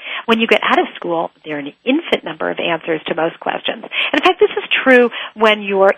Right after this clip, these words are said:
even within an existing company. It, there are rarely situations where there's one answer. Nobody gives you an A at the end of the day and, uh, or at the end of the year. You, you know, you might get some performance reviews, but you rarely are told, you know, that there's one answer.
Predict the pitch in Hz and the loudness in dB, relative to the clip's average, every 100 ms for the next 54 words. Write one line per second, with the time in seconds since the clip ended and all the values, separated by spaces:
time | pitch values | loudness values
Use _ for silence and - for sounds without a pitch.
0 | - 254 294 285 233 220 202 214 226 220 | 0 0 2 2 0 -2 -2 -2 -2 -2
1 | 226 226 233 226 247 - 311 370 233 - | -2 0 0 -2 -2 0 0 0 -2 -6
2 | - 226 226 _ 247 247 - 226 220 202 | -4 -2 -2 _ 0 2 2 2 0 -6
3 | 196 226 254 320 330 311 262 - - 190 | -2 2 4 4 2 -2 -4 -8 -2 0
4 | 185 185 165 170 180 185 175 170 175 185 | 2 0 -4 -2 0 2 -2 2 2 2
5 | 180 165 170 254 359 262 240 226 208 - | -4 -4 2 4 4 4 2 0 -4 -6
6 | - - 202 - 202 196 190 180 - - | -2 -2 -2 0 2 4 4 0 -4 -8
7 | - 185 202 196 190 175 160 170 165 151 | -4 -4 0 -2 0 0 4 6 6 2
8 | 151 - - 185 175 175 175 175 170 185 | -6 -12 -4 2 4 2 4 4 6 4
9 | 202 185 185 175 165 175 175 226 269 330 | 4 2 2 -2 2 4 6 4 4 2
10 | 240 254 247 226 - 202 185 - - 180 | 2 2 2 2 2 -2 -4 -2 0 0
11 | 175 185 156 156 165 - 196 175 - - | 0 -4 -4 -4 -6 2 2 2 -4 -4
12 | 247 233 320 370 311 240 208 - 190 180 | 0 4 6 6 4 0 0 4 6 6
13 | 175 - - 214 185 185 185 170 170 165 | 4 -4 -6 0 2 4 2 2 0 0
14 | 165 165 - - | -4 -8 -10 -14